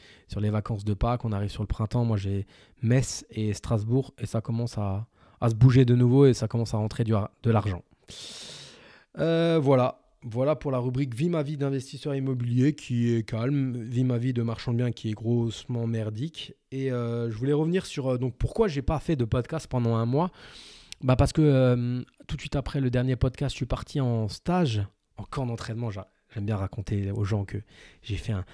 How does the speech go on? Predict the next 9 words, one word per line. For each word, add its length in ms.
un 120
camp 260
d'entraînement, 560
euh, 380
en 100
mode, 240
euh, 100
je 60
suis, 200